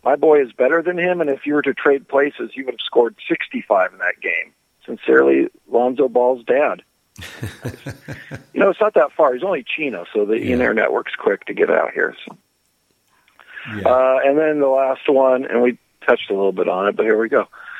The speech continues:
Speaker 1: "Hey, guys, well, our team might not be the best. We might not win a lot. I can promise the Laker fans we'll have the best full-blown orgies money can buy in the history of the N B A.
Speaker 2: <laughs>
Speaker 1: That I promise you. Sincerely, Magic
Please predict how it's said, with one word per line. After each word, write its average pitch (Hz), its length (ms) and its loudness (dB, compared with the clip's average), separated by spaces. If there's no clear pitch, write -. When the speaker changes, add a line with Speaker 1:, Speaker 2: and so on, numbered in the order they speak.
Speaker 1:
"Hey, 160 180 2
guys, 156 420 0
well, 160 160 0
our 151 160 0
team 196 320 -6
might 151 200 -4
not 131 220 -2
be 135 120 -6
the 117 120 0
best. 117 380 -2
We 135 140 -14
might 147 260 -2
not 143 240 0
win 143 160 -2
a 127 60 4
lot. 101 380 -2
I 131 100 -2
can 151 200 -4
promise 147 500 -2
the 147 60 -2
Laker 135 420 -2
fans 110 380 -4
we'll 127 180 4
have 123 160 6
the 113 80 2
best 123 280 -2
full-blown 135 480 2
orgies 117 560 -2
money 113 240 -4
can 104 160 -4
buy 107 280 2
in 104 80 -2
the 110 100 -2
history 110 360 -2
of 98 80 -2
the 104 120 -2
N 104 140 -6
B 110 160 0
A. 123 200 6
Speaker 2:
<laughs> - 160 -18
Speaker 1:
That 143 260 0
I 127 120 -4
promise 110 520 -4
you. 95 200 -10
Sincerely, 139 440 -2
Magic 156 440 -2